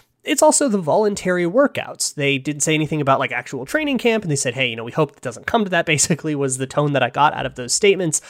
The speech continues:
But this is a lot less contentious than, like, a mass holdout. This isn't quite like a strike or anything like that, because it's only the voluntary workouts. For most players, that's something they could have blown off anyways for, like, really whatever reason. That's the point. They're,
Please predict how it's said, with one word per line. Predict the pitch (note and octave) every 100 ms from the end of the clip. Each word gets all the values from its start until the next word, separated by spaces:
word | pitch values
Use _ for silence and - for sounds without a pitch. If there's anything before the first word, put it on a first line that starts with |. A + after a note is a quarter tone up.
| - -
But | E4 C#4
this | - -
is | A3+
a | A#3
lot | E3+ E3 -
less | D#3+ -
contentious | E3 D3+ A3+ - E3+
than, | - D3
like, | C3+
a | C#3+
mass | C3 D3 C#3
holdout. | - A#3 A2+ -
This | - D3
isn't | E3 E3+
quite | - E3 E3 D#3
like | C#3+ C#3
a | B2 -
strike | - - - C#3+ A#2+ - - - -
or | D3
anything | A#2+ A#2+ C3+ A2+
like | G1+ -
that, | - - -
because | E3+ F3 C#3+
it's | C#3
only | C3+
the | B2
voluntary | B2 C#3 C3 B2+
workouts. | C3+ C4 C4+ C3 -
For | G3
most | D#3+ E3 C#4 C4+ -
players, | - C#4 A#3+ A#2+ E3+ D3
that's | C#3 -
something | E3+ D3+ D#3+
they | D3
could | F#3
have | E3
blown | C#3 D3
off | D3 C3+
anyways | G#3+ C#3+ A2
for, | - B2+
like, | B2 B2+ C3
really | C#3 C3
whatever | B2 A2+
reason. | C#3 C#4+ - -
That's | B2+
the | -
point. | C4 F#3
They're, | B2